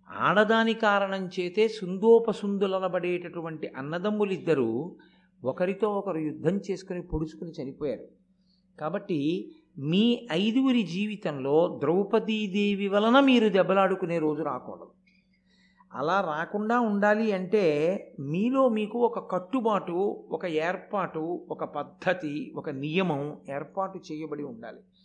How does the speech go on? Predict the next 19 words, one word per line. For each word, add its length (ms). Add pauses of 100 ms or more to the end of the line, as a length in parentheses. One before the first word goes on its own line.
(220)
మీరు 140
ధర్మమునకు 680
కట్టుబడేటటువంటి 1000
వాళ్ళు 220
కనుక. 200 (240)
ఎందుకంటే 760 (600)
ఇది 580
అలౌకికమైనటువంటి 1200
వివాహం. 480 (500)
లోకరీతి 720
ఎలా 300
ఉంటుందో 840
అలా 200
లేదు 340
మీ 180
వివాహం. 500 (120)
మీది 240
ఆశ్చర్యజనకమైన 1200
వివాహం. 400